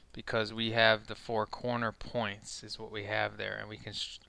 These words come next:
we can construct a four-point surface from those corners, and we're gonna have a whole bunch of surfaces then.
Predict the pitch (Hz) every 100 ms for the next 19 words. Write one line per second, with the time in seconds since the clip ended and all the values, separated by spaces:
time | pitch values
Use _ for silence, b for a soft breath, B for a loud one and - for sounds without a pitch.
0 | - B B B B - 117 120 117 104
1 | - 113 - - - 117 110 - 117 113
2 | - 120 113 - 104 - - B B B
3 | B - - 143 156 139 127 131 - -
4 | b b - 120 117 - - 127 120 104
5 | 104 - 107 107 110 101 107 104 104 110
6 | 110 107 110 - 117 - 110 113 104 110
7 | 107